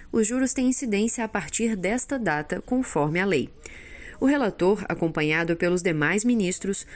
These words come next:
concluiu no voto que a melhor interpretação a ser dada quando o cheque não for apresentado à instituição financeira sacada para a respectiva compensação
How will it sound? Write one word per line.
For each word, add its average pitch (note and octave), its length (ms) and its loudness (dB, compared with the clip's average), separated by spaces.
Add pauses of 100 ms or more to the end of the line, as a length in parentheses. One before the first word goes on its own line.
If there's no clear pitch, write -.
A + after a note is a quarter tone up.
(180)
concluiu B3+ 420 4
no B3+ 100 4
voto G3+ 380 0
que G#3+ 140 0
a G3 80 2
melhor F3 440 0
interpretação A3+ 920 0
a G3 60 2
ser A#3 260 0
dada C#3 320 0
quando G#3 240 0
o A#3+ 60 2
cheque A3 400 0
não B3 160 4
for A#3+ 260 2
apresentado G3 720 0
à C#3+ 60 2
instituição F#3+ 680 0
financeira D3+ 600 -2
sacada E3+ 560 -2 (340)
para D3 160 -2
a - 20 2
respectiva A#3 760 0
compensação A#3+ 760 0